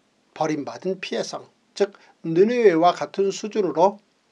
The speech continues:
격하시키셨던 것입니다. 하나님께서는 남유다의 심판을 여호와의 칼의 비유로 말씀하셨습니다. 여호와의 칼은 하나님의 심판의 도구인 바벨론 군대를 지칭하는데,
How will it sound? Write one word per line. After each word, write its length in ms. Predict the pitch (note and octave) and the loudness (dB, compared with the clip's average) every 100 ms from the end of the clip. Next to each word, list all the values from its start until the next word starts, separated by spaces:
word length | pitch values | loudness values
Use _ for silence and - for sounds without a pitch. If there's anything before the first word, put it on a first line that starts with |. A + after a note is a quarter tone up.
| - | -18
격하시키셨던 1000 | C3+ C3 - D3+ - - - - - D3+ | -16 -16 -14 -12 -12 -14 -14 -14 -12 -12
것입니다. 640 | D3 E3+ - _ - - _ _ _ _ _ _ _ | -10 -12 -14 _ -20 -20 _ _ _ _ _ _ _
하나님께서는 720 | - D#3+ B2+ C3+ - - - _ _ _ _ | -10 -10 -10 -14 -14 -14 -16 _ _ _ _
남유다의 680 | E3 E3+ D#3+ D#3 E3 D#3+ | 2 4 2 2 2 2
심판을 680 | C3+ F#3 F#3 F3+ E3+ F3+ G3+ - _ _ - | 0 -4 -4 -2 0 0 -2 -6 _ _ -8
여호와의 600 | D#3 E3+ F#3+ F3+ C#3+ C#3 | -2 6 8 6 2 -6
칼의 400 | - - A3+ A#3+ | -6 -2 0 -2
비유로 500 | G#3 D#3+ C3+ C3+ F3+ | -4 -8 -6 -4 -4
말씀하셨습니다. 920 | F3+ D3 - D#3+ C#3+ F3+ - D3+ - - - _ _ _ _ _ _ _ | -4 -10 -10 -10 -8 -8 -8 -14 -16 -20 -20 _ _ _ _ _ _ _
여호와의 440 | D3+ C#3+ C3+ B2 A#2+ | -8 -6 -8 -12 -14
칼은 420 | - E3 F3+ G#3 _ _ _ | -4 -2 -2 -4 _ _ _
하나님의 440 | - A3+ B3 B3 | -2 2 2 0
심판의 500 | G#3+ A#3+ G#3+ G#3 G#3+ | -2 -4 -4 0 0
도구인 560 | G#3 D#3 D#3 D#3+ D#3+ E3+ | 0 -6 -4 -6 -6 -10
바벨론 580 | - C3+ - C3 D#3+ F3 | -10 -10 -10 -10 -10 -12
군대를 520 | - F#3+ F3+ F3+ G3+ | -12 -8 -4 -2 -2
지칭하는데, 840 | G#3 - E3+ D#3+ E3 - B2+ C3 | -4 -12 -12 -12 -12 -14 -16 -18